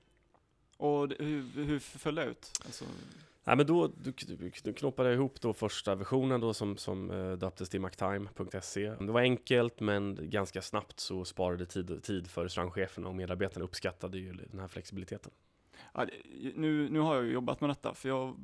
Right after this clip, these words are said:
Speaker 1: kom ju från McDonald's från början
Speaker 2: Mm.
Speaker 1: och, eh, jag minns ju när det här, eh, någonstans kom, eh,
Speaker 2: Ja, vad kul.
Speaker 1: eh, och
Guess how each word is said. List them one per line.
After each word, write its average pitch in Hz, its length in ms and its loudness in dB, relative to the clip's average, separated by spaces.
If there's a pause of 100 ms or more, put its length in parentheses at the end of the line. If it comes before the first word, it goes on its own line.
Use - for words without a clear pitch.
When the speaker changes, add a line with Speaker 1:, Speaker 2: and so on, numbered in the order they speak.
(160)
Speaker 1:
kom 120 200 -4
ju 127 60 -6
från 139 180 -4
McDonald's 123 240 -6
från 117 140 -6
början 123 280 0
Speaker 2:
Mm. 95 240 0
Speaker 1:
och, 92 140 -10
eh, 117 300 -6 (580)
jag 135 140 0
minns 135 420 2
ju 143 80 2
när 135 160 0
det 123 60 0
här, 117 240 -4 (380)
eh, 104 160 -14
någonstans - 480 -10
kom, 127 520 -2
eh, - 100 -14
Speaker 2:
Ja, 113 140 2
vad 113 100 0
kul. - 200 -4 (440)
Speaker 1:
eh, 120 340 -6
och - 460 -8